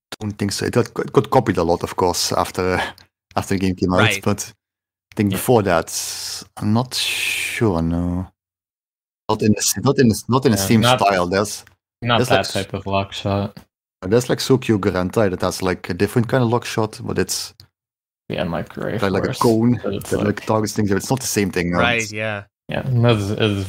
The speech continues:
Speaker 3: very, very different type of lock shot, yeah.
Speaker 2: I wonder where they got the inspiration. Is there any sort of, uh, notes on that, where they might have been inspired to come up with that?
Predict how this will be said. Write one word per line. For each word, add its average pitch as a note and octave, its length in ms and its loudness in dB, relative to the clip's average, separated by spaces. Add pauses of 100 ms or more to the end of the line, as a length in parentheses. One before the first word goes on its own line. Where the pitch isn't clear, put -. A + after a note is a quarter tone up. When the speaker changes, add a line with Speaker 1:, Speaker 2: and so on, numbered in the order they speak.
Speaker 3:
very, - 220 -6
very A2 340 0
different A2+ 440 0
type A#2+ 220 -2
of A#2 80 -2
lock A#2 220 0
shot, A#2+ 320 -2
yeah. A#2+ 160 0 (800)
Speaker 2:
I B2 80 -2
wonder B3 220 -4
where F3 160 -2
they D#3 100 -4
got B2+ 220 -2
the A2+ 60 -8
inspiration. G2+ 760 -6 (140)
Is A#2+ 160 -8
there E3 180 -2
any D3 240 -2
sort D3 220 -6
of, A#2 340 -4
uh, G2+ 260 -4
notes G2+ 380 -6
on C3 160 -4
that, D#3 340 -8 (140)
where A#2+ 120 -8
they A2 120 -4
might G#2+ 220 -4
have G2 140 -8 (320)
been A#2+ 140 -4
inspired G#2 480 -4
to G#2 60 -10
come G2 180 -16
up G2+ 140 -10
with C3 80 -12
that? D#3+ 260 -4